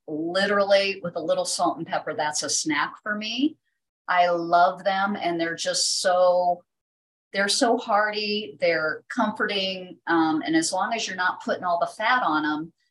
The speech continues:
they're just so good for you, and so, so much better than chips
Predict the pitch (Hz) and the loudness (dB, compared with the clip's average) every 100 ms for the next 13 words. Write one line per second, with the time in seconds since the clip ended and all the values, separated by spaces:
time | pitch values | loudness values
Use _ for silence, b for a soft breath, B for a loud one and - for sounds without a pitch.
0 | _ _ 208 208 240 240 - 202 190 190 | _ _ -4 -2 -2 -2 -2 -4 -4 -8
1 | 196 175 156 151 156 160 - 180 175 - | -6 -2 0 2 2 0 0 -2 0 2
2 | 294 262 - - 175 175 180 180 165 147 | 4 4 0 2 4 4 2 0 0 0
3 | 139 - 220 - - - - | 0 -2 -4 -6 -4 -4 -6